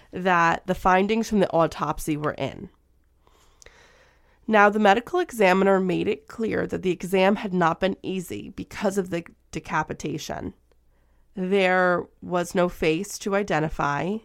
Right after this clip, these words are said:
and the body had no teeth to check with records. This is a time before D N A, so obviously the first thing they tried to do is I D the body using scars or any other kind of identifying markers.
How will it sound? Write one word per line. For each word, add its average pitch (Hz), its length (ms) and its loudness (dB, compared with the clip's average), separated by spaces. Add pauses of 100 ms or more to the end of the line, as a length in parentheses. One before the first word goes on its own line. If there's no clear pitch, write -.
(120)
and 170 260 -2
the 175 80 -6
body 165 280 0
had 175 280 -6
no 170 140 -2
teeth - 360 -6
to - 120 -18
check - 300 -8
with - 160 -10
records. - 640 -10 (600)
This 214 220 2
is 226 120 -4
a 220 60 2
time 214 340 0
before 202 320 -2
D 180 200 -4
N 180 140 2
A, 147 360 -6 (600)
so - 180 -4
obviously 208 500 4
the 196 140 -4
first 180 380 -2
thing 175 180 2
they 160 140 0
tried 160 320 -2
to 180 100 -12
do 160 320 -2
is 175 180 -6
I 170 120 0
D 175 200 -6
the 190 120 -4
body 170 340 0
using 165 380 -4
scars 170 720 -4 (320)
or 220 200 -2
any 302 220 2
other 285 180 2
kind 180 380 -2
of 175 100 -2
identifying 156 680 0
markers. - 720 -8